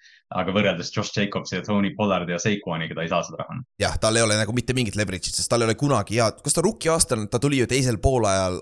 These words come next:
Speaker 2: aastal oli päris
Speaker 1: Jaa,
Speaker 2: soliid.
Speaker 1: ta, ta võttis Mark Ingramilt
Speaker 2: Jah.
Speaker 1: üle ja siis, noh, hooaja lõpp oli väga hea ja siis oligi, et aa, et okei, davai, nüüd Dobbins on järgmine ja siis tal oli see karm vigastus, järgmine pre-season ja noh, see võttis kaheks aastaks ta
Speaker 2: Jah.
Speaker 1: karjääri ära.
Speaker 2: Ja me oleme seda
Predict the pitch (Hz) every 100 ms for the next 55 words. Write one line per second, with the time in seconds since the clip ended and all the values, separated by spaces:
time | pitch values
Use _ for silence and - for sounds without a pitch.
0 | - 120 - 107 107 117 110 131 117 104
1 | 101 - 113 104 104 110 110 113 127 -
2 | 104 - - 110 104 120 - 120 90 80
3 | 82 82 101 87 82 80 82 90 85 -
4 | 85 104 107 135 110 131 107 98 104 107
5 | 135 92 87 98 110 92 82 87 85 90
6 | 95 87 87 87 85 - 90 85 92 101
7 | 104 85 82 82 - - 85 80 80 -
8 | 98 90 82 98 98 - - 82 - 90
9 | 87 87 85 131 127 - 92 85 87 87
10 | 71 87 - - 92 95 85 - - 90
11 | 82 87 - 87 - 87 90 90 85 85
12 | 85 - - _ 120 117 127 120 110